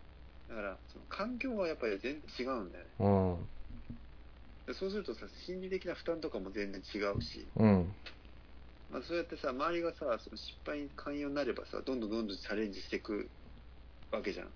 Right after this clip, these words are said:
Speaker 2: うん。
Speaker 1: だけどさ、片やさ、三十過ぎてさ、おっさんになってさ、
Speaker 2: うん。
Speaker 1: 未経験するとさ、「なんだこいつ、なんか、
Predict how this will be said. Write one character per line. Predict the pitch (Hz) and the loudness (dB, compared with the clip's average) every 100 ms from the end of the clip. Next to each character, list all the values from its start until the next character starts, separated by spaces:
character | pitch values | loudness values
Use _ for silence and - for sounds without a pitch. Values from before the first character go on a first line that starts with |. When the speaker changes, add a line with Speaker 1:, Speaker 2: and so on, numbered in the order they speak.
| - | 4
Speaker 2:
う | 110 | 8
ん。 | 98 82 - - - - - - - - | 8 6 -2 -14 -16 -16 -16 -16 -16 -6
Speaker 1:
だ | 139 | 0
け | 131 | 2
ど | 101 | 2
さ、 | - - - - - - - - - - | 0 -2 -2 -6 -12 -16 -14 -12 -8 -4
片 | 147 | 4
や | 143 95 | 4 4
さ、 | 98 - | 0 0
三 | 107 | -2
十 | 104 98 | 0 0
過 | - | 0
ぎ | 113 | -2
て | - - | -4 -8
さ、 | - - | -4 -2
お | |
っ | 101 | -4
さ | - 107 | -2 -2
ん | |
に | |
な | 107 | -2
っ | - | -4
て | - | -6
さ、 | - - - - 113 | -8 -10 -14 0 6
Speaker 2:
う | |
ん。 | 98 80 - | 6 6 0
Speaker 1:
未 | 107 110 | 0 2
経 | 127 120 | 2 2
験 | 104 92 | 2 0
す | 101 | -2
る | 95 | -4
と | |
さ、 | - - | -8 -6
「な | 131 | -4
ん | 143 | 0
だ | 98 | 0
こ | 98 | 0
い | 95 | -2
つ、 | - | 0
な | 107 | -2
ん | 110 | -2
か、 | 107 98 | -2 -2